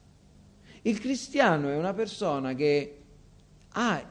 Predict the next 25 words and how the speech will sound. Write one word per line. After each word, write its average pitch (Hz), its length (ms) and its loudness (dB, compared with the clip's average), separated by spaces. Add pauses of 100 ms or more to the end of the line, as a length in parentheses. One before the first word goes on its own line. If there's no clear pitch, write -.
deve 202 360 8
avere 196 360 4
il 147 160 -2
coraggio 147 560 -2
di 151 140 -4
guardare 196 540 0
negli 170 300 -4
occhi 139 500 2 (200)
le 175 160 2
persone 175 640 0
che 160 400 0 (200)
si - 420 0
oppongono 156 1160 0 (440)
e 208 200 6
con 220 280 4
quella 262 360 2
fermezza 202 1160 -2
e 175 160 -6
con 180 280 -2
quella, 220 840 4
eh, 156 240 0 (140)
forza 262 600 8
d'animo 196 580 6
necessaria, 180 1120 0 (360)
ma 160 340 0